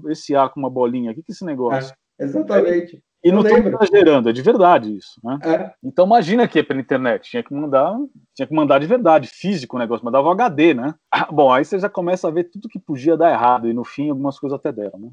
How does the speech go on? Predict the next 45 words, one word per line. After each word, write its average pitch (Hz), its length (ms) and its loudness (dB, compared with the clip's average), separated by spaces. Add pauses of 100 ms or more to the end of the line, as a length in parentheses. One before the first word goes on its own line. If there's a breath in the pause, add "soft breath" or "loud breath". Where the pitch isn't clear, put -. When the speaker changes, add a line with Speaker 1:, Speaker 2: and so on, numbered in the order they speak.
Speaker 1:
Então, 196 140 2
ok, 226 280 0
a 139 60 0
gente 180 480 -6
vai 151 220 4
lá, 160 240 6
trinta 165 260 -12
segundos, 143 380 -10
comece-, 190 340 -6 (140)
apareceram, 151 920 0 (220)
vieram 139 320 2
mais 143 580 2
animadores, 135 720 0
né? 165 260 -6 (140)
Speaker 2:
E 170 100 4
a 185 60 6
me-, 202 120 2
a 175 140 2
meta 196 300 0
do - 80 -10
filme 214 220 -8
era 208 120 -2
quanto? 131 420 -2
Uma 131 220 -4
hora 147 340 -2
e 131 80 -6
quanto? 131 220 -6 (100)
Speaker 1:
Era 196 140 0
Speaker 2:
Vinte? 202 180 -6
Speaker 1:
uma 214 160 0
hora 233 120 2
e 185 80 2
vinte, 151 420 2
era 165 160 2
por 240 180 -6
aí, 120 400 0
era 123 160 -8
isso 160 200 -10
aí. 117 200 -4 (300)
Speaker 2:
É 220 300 -6
enorme, 131 420 0
né, 120 160 -8
cara? - 300 -16
Puta 165 240 -14
merda. 107 340 -12